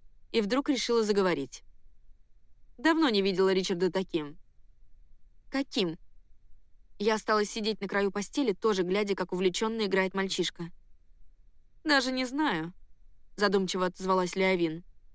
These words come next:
Перевела на меня взгляд и подобрала слово. "Вдохновлённым". "Вдохновлённым", задумалась я.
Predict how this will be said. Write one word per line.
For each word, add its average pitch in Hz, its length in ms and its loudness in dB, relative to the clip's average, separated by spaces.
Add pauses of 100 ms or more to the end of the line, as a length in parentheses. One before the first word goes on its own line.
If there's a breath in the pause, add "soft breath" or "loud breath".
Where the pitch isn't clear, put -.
(420)
Перевела 254 320 0
на 262 80 -2
меня 226 220 -2
взгляд 262 360 0
и 262 60 -4
подобрала 214 420 0
слово. 170 460 -2 (960)
"Вдохновлённым". 277 1000 0 (680)
"Вдохновлённым", 180 1200 -2 (340)
задумалась 185 640 0
я. 175 240 0